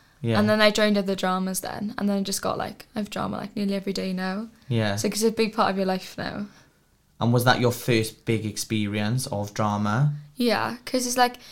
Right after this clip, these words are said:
Speaker 2: I've done, like, dancing and stuff before, but, like,
Speaker 1: Yeah.
Speaker 2: you ha-, you haven't done all three.
Speaker 1: No.
Speaker 2: So it's, like, good.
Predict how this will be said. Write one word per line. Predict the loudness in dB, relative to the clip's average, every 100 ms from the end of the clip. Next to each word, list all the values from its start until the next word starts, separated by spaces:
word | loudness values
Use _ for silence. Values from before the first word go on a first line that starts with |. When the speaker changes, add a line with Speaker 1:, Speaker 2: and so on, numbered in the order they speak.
| -20 -20 _ _ -20 4
Speaker 2:
I've | 6 8
done, | 6 4
like, | 4
dancing | 4 4 2 -2
and | 0
stuff | 0 0 -2
before, | -6 -2 0
but, | 4
like, | 4 4
Speaker 1:
Yeah. | 2
Speaker 2:
you | 0
ha-, | 0 -2
you | -2 0
haven't | 2 2
done | 2 0
all | -2
three. | -4 -6 -6 -8 -10 _ _ _ -8
Speaker 1:
No. | -2 0 0 -2
Speaker 2:
So | -4 -2
it's, | -2
like, | -2 -4 -4 -14 -20 _ _ _ _ _ _
good. | -8 -8 -8